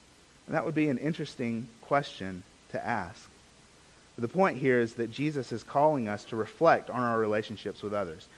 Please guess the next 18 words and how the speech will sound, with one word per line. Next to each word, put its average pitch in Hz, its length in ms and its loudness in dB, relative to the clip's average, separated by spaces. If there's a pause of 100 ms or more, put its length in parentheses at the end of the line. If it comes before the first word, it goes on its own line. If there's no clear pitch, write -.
(160)
If 120 100 -8
we 135 80 2
want 185 180 2
to - 20 2
be 165 140 6
a - 20 4
disciple 151 480 2
of 131 100 -2
Jesus, 101 460 -6
then 113 280 -2 (120)
our 147 180 4
relationship 139 680 2
with - 180 -12
Christ 95 480 2 (400)
must 143 480 4 (120)
have 107 500 4
our 123 180 2
greatest 113 480 0